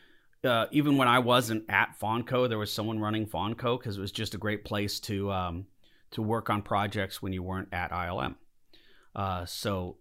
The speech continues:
it had been around. It's, it's, we're twenty-five years now with Fonco. Um, but I ran Fonco exclusively for a few years, but the Bay Area,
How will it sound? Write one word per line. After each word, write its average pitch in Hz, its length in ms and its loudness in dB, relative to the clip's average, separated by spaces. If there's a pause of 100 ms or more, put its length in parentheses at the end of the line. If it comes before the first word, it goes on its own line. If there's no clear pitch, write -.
it 117 140 -4
had 143 140 -4
been 107 160 0
around. 104 500 2
It's, - 340 -10
it's, - 280 -10
we're 104 500 -4 (340)
twenty-five 120 460 0
years 110 280 -6
now - 280 -12 (540)
with 95 160 -10
Fonco. 104 420 -4 (480)
Um, 98 520 0 (600)
but 123 100 2
I 123 60 8
ran 143 240 4
Fonco 185 440 4
exclusively 156 840 0
for 135 220 0
a 127 60 2
few 135 200 -2
years, 117 340 0
but - 200 -8
the - 40 -4
Bay 143 360 0
Area, 120 680 2